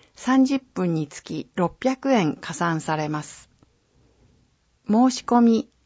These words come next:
電話で市プレイルームへ。予約一ヶ月前から、および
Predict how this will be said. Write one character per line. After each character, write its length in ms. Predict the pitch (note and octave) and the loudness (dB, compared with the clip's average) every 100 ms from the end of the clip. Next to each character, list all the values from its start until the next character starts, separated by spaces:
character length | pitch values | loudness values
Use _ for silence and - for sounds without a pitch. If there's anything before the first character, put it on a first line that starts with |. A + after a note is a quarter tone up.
| _ _ _ _ _ - | _ _ _ _ _ 0
電 300 | A#3+ C4+ C4+ | 4 6 6
話 160 | C4 | 4
で 280 | A#3 A#3+ A#3+ _ | 2 0 -2 _
市 300 | - - C#4+ - | -10 -6 -6 -4
プ 120 | G#3 | 0
レ 180 | A3 A3 | 2 2
イ 80 | G#3 | 4
ル 200 | G#3+ E3+ | 4 4
ー 20 | |
ム 220 | D#3 C#3+ | 0 -4
へ。 200 | C#3+ - _ _ _ _ _ _ _ _ _ _ _ | -6 -10 _ _ _ _ _ _ _ _ _ _ _
予 180 | F#3 G#3 | 0 2
約 500 | B3+ B3+ - A#3+ - _ | 2 0 0 -2 -2 _
一 160 | G3+ - | -10 -6
ヶ 160 | - C4 | -2 0
月 280 | C4+ C4 | 0 2
前 260 | A#3+ A3 D#3 | 2 2 0
か 160 | - C#3 | -4 -10
ら、 220 | - - _ _ _ _ _ _ _ _ _ | -10 -14 _ _ _ _ _ _ _ _ _
お 100 | F#3+ | 0
よ 200 | G3+ A3 | 4 4
び 280 | G#3 G#3 - | 2 -2 -4